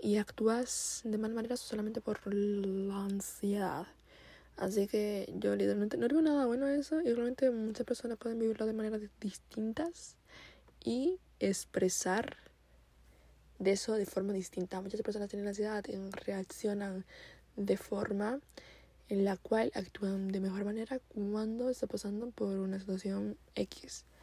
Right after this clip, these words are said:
que normalmente se puede pensar, pasar. Pero bueno, muchas personas como yo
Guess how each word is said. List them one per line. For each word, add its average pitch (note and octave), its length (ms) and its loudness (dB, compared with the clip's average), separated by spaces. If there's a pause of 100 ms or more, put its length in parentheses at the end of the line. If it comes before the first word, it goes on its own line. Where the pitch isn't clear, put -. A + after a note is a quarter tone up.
(300)
que G#3+ 100 0
normalmente A3 280 4
se A#3+ 80 0
puede G3+ 180 4
pensar, F#3 420 0 (480)
pasar. - 380 0 (800)
Pero F#3+ 300 6
bueno, F#3+ 180 2
muchas F#3 200 -2
personas G3+ 300 -4
como G#3 120 -2
yo A#3 220 2